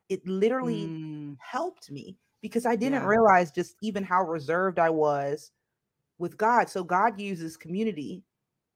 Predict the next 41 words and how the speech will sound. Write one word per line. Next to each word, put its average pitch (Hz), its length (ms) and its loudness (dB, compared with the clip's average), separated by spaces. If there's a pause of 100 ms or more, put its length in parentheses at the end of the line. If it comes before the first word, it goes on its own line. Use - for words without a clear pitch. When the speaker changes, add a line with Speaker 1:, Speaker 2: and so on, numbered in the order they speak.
(140)
Speaker 1:
to 202 140 -6
teach - 500 -10
me 180 500 -6 (1000)
even 208 540 4 (100)
how 214 260 4
to 202 380 -6
engage 190 460 -2
in 185 60 -4
relationship 175 520 -4
with - 100 -16
him. 214 380 -6 (840)
And 185 540 4 (120)
it, 233 240 -2 (340)
I 214 100 8
mean, 226 320 8
I'm 247 160 4
telling 151 240 0
you, 151 60 -4
these 233 160 -2
past 262 260 6
two 208 80 -4
years 175 220 -2
have 151 120 -12
been 143 200 -6
completely 190 360 -6
transformational 151 680 -8
in 143 60 -8
my 143 100 -8
life, 151 260 0
Speaker 2:
Mm. 147 140 -16 (320)
Speaker 1:
um, 160 200 0
when 156 100 -4
it 151 60 -6
comes 156 140 -6
to - 80 -20
community 165 420 -6
and 147 80 -4
when 147 100 -6
it 147 60 -12
comes 156 200 -12
to 143 340 -6